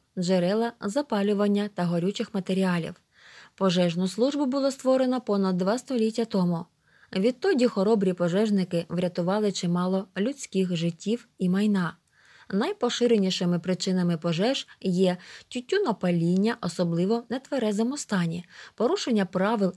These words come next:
експлуатації електричних і газових приладів, необережне поводження з вогнем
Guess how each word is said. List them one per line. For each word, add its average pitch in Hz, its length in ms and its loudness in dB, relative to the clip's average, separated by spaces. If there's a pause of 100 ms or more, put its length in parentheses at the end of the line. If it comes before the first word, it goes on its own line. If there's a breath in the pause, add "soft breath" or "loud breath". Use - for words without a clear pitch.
експлуатації 175 880 -4
електричних 254 800 -2
і 240 80 0
газових 202 460 0
приладів, 175 520 -2 (380 loud breath)
необережне 180 800 0
поводження 175 680 0
з 156 40 -6
вогнем 190 500 -2